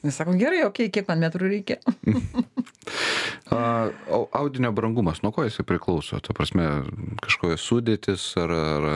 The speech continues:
Speaker 1: Taip, nuo sudėties, nuo tos vilnos, nuo to, kur tos ožkelės, avelės auginamos ir kiek jų yra pasaulinėj rinkoj. Va, tos vikunijos yra tik tai dviejose vietose jos auga,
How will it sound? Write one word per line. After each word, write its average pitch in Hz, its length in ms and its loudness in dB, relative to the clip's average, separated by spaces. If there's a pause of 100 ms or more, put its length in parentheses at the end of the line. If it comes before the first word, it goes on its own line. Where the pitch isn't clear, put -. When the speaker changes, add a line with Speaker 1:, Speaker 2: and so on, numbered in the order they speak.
(120)
Speaker 1:
Taip, 349 220 2
nuo 185 140 2
sudėties, 262 520 0
nuo 170 100 0
tos 175 220 0
vilnos, 214 460 2
nuo 127 100 0
to, 151 200 0 (180)
kur 170 160 0
tos 156 300 -4 (500)
ožkelės, 170 800 0 (280)
avelės 180 520 2
auginamos 202 640 4 (260)
ir 151 140 -6
kiek 160 260 0
jų 170 160 6
yra 175 160 4 (640)
pasaulinėj 196 600 4
rinkoj. 190 320 -2
Va, 120 100 -8
tos - 180 -6
vikunijos 147 480 0
yra 151 220 0
tik - 140 -20
tai 160 100 0
dviejose 156 400 2
vietose 147 380 -2
jos 139 180 0
auga, 190 380 2